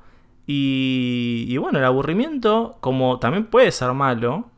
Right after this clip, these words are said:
si se sostiene, si es así patológico, después veremos cómo puede devenir, si, que se integra partes de patologías si las, si las produce, eso ya lo verán con Diane. Pero sí creo que es importante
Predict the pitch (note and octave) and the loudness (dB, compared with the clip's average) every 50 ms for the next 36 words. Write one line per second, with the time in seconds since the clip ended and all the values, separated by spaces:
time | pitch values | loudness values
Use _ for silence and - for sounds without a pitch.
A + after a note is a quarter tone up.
0 | - - - - G#2 - - - - - - - A#2 A#2 B2+ B2+ B2+ A#2+ A2 G#2 | -20 -20 -14 -14 -12 -10 -10 -12 -12 -12 -6 2 4 6 8 8 8 6 4 2
1 | G#2 - G#2+ G#2 - - A2 G#2 - - A#2 A2+ G2+ G2 - G2+ A2 D3+ D#3+ D3 | -4 -6 -8 -8 -8 -8 -10 -10 -8 -8 -4 -4 -4 -4 -4 -2 2 4 4 4
2 | B2+ - B2 A#2 A2+ G2+ G2 G2 - D#3 D3+ C3 C3+ C#3 E3 E3+ D#3+ D3 B2 - | 4 0 -4 -4 -4 -4 -4 -2 0 0 2 2 4 2 4 4 2 2 0 -4
3 | - - - - - D3+ F3 F3+ E3 - - E3 F3 F3 D#3+ D3 C3+ C3 B2+ C3+ | -12 -18 -14 0 4 4 6 6 4 4 4 6 6 6 6 4 4 4 2 2
4 | D#3 F3 D#3+ - - - - - _ C#3 C3+ - - - C#3 C#3 C3+ B2+ B2 - | 2 0 0 -2 -4 -8 -10 -8 _ -6 -6 -4 -6 -6 -4 -2 -4 -4 -2 -2
5 | F#3 F#3+ F#3+ E3+ D#3 - E3+ F3 F3+ - D3 B2+ A#2 A#2+ A#2 - A#2+ A#2 B2 A#2 | 0 4 4 4 4 4 2 2 2 -2 -4 -2 0 -2 0 0 0 -2 -2 -2
6 | - G3+ G#3+ F#3 D3+ - - B2 A#2 A#2 G2+ - - - B2 A#2+ G#2 - - - | 0 0 2 2 2 0 -2 -4 -4 -4 -4 -6 -8 -6 -4 -4 -4 -6 -2 -2
7 | B2 C3+ F3 A3 F#3 - B2 A#2 C3 D#3 C#3 D3+ C#3+ B2+ D3+ D#3 D3 C#3 C3+ D3 | 0 0 2 0 0 0 -2 -2 -2 -4 -4 -6 -2 2 2 4 4 4 2 0
8 | D#3 - B2 A#2 A2+ A#2 A#2 D3 F#3 F#3 C#3 A#2 A2 C3+ F3 - - _ _ _ | -2 -4 -2 -2 0 0 0 0 0 -2 -2 -2 -2 -4 -4 -10 -14 _ _ _
9 | _ _ _ _ _ _ _ - - D3+ D#3 F3 - - A#3 C#4+ D#4 C4+ G#3 G#3+ | _ _ _ _ _ _ _ -4 0 2 2 2 0 0 -2 -2 0 0 0 0
10 | - A3+ A3 G3+ E3 D3+ C#3+ - - F3 G#3 A3+ A3 A#3+ A3+ G#3+ G3+ G3+ | 0 0 0 2 0 -2 -2 0 -2 0 0 0 0 2 0 0 -2 -4